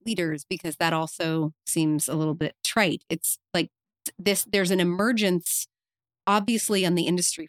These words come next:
front, also on the people front, also on the culture front, um, also on the team interaction front, that when we use the word emergent in the past, it was often just based on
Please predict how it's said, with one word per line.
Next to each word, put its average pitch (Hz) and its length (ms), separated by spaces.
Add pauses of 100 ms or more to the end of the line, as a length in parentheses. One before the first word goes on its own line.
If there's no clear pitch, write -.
front, - 300 (360)
also 214 380
on 190 160
the 170 60
people 185 320
front, 160 340
also 160 260
on 160 120
the 156 80
culture 196 320
front, 156 320 (480)
um, 175 200
also 185 300
on 175 120
the 165 60
team 180 300
interaction 160 680 (180)
front, - 340 (400)
that 175 280 (440)
when 185 220
we 185 80
use 175 400
the 175 80
word 165 360 (300)
emergent 170 720 (160)
in 170 160
the 156 60
past, 196 680 (120)
it 180 100
was 156 140
often 147 320
just - 180
based 151 320
on 175 320